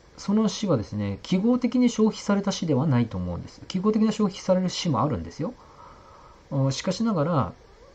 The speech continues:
えっと、彼が、その、描きたかったというか、消すことによってですね、後ろをぶ-、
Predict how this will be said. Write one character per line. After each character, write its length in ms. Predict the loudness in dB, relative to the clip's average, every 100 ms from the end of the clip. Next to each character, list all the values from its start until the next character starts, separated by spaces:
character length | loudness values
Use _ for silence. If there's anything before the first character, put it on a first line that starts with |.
| -12 -4
え 80 | -2
っ 40 |
と、 280 | 0 -2 0
彼 280 | 2 4 4
が、 360 | 2 0 -2 -10 -14
そ 160 | -4 -2
の、 480 | -2 -2 -2 -4 -8 -20 -20 -20 -8
描 240 | -2 0 0
き 100 | -2
た 140 | -4
か 120 | -2 -2
っ 60 | -2
た 100 | -4
と 100 | -2
い 60 | -4
う 40 |
か、 100 | -4
消 160 | 0 0
す 160 | 0
こ 120 | -6 -2
と 120 | 0
に 80 | 0
よ 80 |
っ 20 | -2
て 200 | -8 -8
で 100 | -6
す 80 |
ね、 200 | -6 -6 -8 -16 -20 -20 -12 -6
後 220 | -2 2
ろ 160 | 4
を 20 | 2
ぶ-、 300 | 0 -6